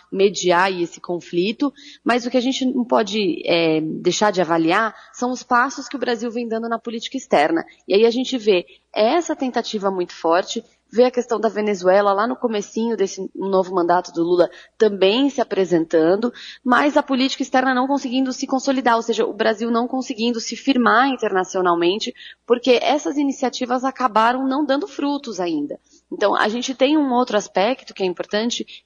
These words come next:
que é a política ambiental, que era a grande aposta das lideranças internacionais com relação ao Brasil depois da vitória do Lula, e que isso também ainda não se concretizou.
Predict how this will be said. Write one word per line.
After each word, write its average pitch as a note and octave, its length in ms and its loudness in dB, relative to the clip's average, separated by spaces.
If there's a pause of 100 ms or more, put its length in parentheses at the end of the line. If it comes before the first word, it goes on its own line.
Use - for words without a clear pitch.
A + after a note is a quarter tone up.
(100)
que B3 120 4
é - 20 4
a D#4 100 2
política A#3+ 440 -6
ambiental, F#3 560 0 (280)
que B3 140 2
era C4 240 4
a - 160 2
grande C4 380 -2
aposta B3+ 680 0
das F3+ 240 0
lideranças F#3+ 600 -2
internacionais F#3 720 -2
com A3+ 120 -6
relação G3 360 0
ao F#3 100 0
Brasil F3 500 0 (300)
depois G3+ 320 2
da G3+ 80 2
vitória F#3+ 380 0
do F3+ 120 -6
Lula, F3+ 380 0 (260)
e B3 80 -6
que C4+ 220 2
isso C4+ 160 -4
também D4 500 4
ainda B3 220 0
não G#3 160 0
se - 80 -8
concretizou. F3+ 680 0